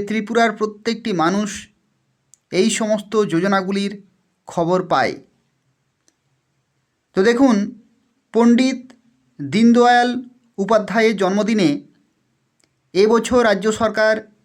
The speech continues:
জনগণের জন্য বিভিন্ন স্কিম চালু করেছে। বৃহস্পতিবার রাজ্য সরকারের সমাজ কল্যাণ ও সমাজ শিক্ষা দপ্তরের মন্ত্রী টিঙ্কু রায় চণ্ডীপুরস্থিত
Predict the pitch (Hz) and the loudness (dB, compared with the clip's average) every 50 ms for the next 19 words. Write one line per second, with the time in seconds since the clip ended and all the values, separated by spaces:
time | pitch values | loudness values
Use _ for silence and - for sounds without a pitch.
0 | - 143 139 151 170 175 208 214 202 214 220 220 202 180 214 220 220 220 214 180 | -8 -6 -2 0 0 2 2 2 2 0 0 -2 -2 -2 -2 -2 -2 -2 -2 -4
1 | 208 196 208 247 240 233 240 233 233 - - - - 220 220 226 226 220 208 214 | -2 0 2 2 2 2 0 -2 -6 -8 -12 -8 -6 -2 0 0 0 0 0 0
2 | 175 185 190 190 - 175 160 151 143 - 165 110 - - _ _ _ _ _ _ | 0 0 0 -2 -2 -4 -4 -4 -4 -6 -10 -12 -12 -16 _ _ _ _ _ _
3 | _ _ _ _ _ _ _ _ _ _ _ _ _ _ _ _ _ _ _ _ | _ _ _ _ _ _ _ _ _ _ _ _ _ _ _ _ _ _ _ _
4 | _ _ _ _ - 143 139 175 214 240 269 277 - - 262 254 262 254 240 240 | _ _ _ _ -10 -2 0 2 4 4 4 2 0 -4 -4 -4 -2 0 2 2
5 | 190 165 175 - - - _ _ - 147 151 175 185 185 214 247 226 - 240 220 | 2 2 0 -2 -8 -16 _ _ -6 -2 0 0 0 0 -2 -4 -2 -2 -4 -2
6 | - 233 226 233 233 240 240 - - - _ _ - - - 208 196 208 220 208 | -2 -2 -2 0 -2 -2 -4 -8 -16 -20 _ _ -14 -8 -6 -2 0 0 0 -2
7 | 208 - 220 208 208 214 214 214 220 220 226 233 - _ _ _ _ _ _ _ | -2 -4 -4 -2 0 0 0 0 0 0 -4 -6 -10 _ _ _ _ _ _ _
8 | _ _ _ - 190 202 202 202 - 214 214 233 254 247 - - 226 - - 247 | _ _ _ 0 2 2 2 0 0 0 0 2 0 0 -2 -6 -8 -6 -6 -4
9 | 214 196 196 196 - 226 214 214 220 208 202 208 214 - - 208 190 160 160 - | -2 -2 -2 -2 -4 -2 -2 0 0 2 0 0 0 -2 -4 -4 -4 -4 -6 -10
10 | - _ _ _ _ _ _ _ _ _ _ _ _ _ _ 233 233 233 233 233 | -14 _ _ _ _ _ _ _ _ _ _ _ _ _ _ 2 4 4 4 4
11 | 233 254 233 220 175 147 139 139 - - - - _ _ _ _ _ _ _ _ | 2 2 2 2 2 2 2 0 -4 -8 -12 -18 _ _ _ _ _ _ _ _
12 | _ - - 208 214 220 220 247 247 - 233 233 233 233 - - 247 240 233 | _ -2 0 2 2 2 2 0 0 0 0 0 0 0 -2 -4 -6 -6 -6